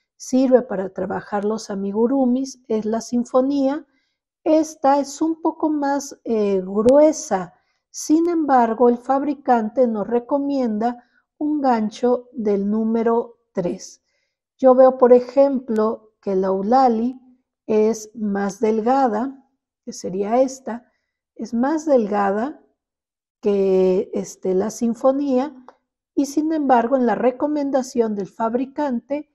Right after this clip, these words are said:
este está para tejer con un gancho del número cuatro y este está para tejer con un gancho del número tres. Eh, si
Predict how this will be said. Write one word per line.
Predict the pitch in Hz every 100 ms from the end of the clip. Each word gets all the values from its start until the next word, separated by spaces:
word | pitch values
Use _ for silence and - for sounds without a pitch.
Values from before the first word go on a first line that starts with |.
| _ _ _ -
este | 285 277 277
está | 254 - 170 -
para | 214 202
tejer | 196 - 226 226
con | - 190 202
un | 208
gancho | 208 220 214 -
del | 190 185
número | 190 196 214 247
cuatro | 302 294 269 - 285 302 _ _ _ _ 247
y | 254
este | 285 262 302
está | - 262 226 -
para | 240 233
tejer | 277 254 208 202
con | - 220
un | 220 214
gancho | 190 185 185 220 214
del | 208 196
número | 190 185 190 185 190
tres. | 185 - - - _ _ _ _ _ _ _ _ _
Eh, | 214 202 202 202 - - _ _ -
si | - 254 247 240 233 226 220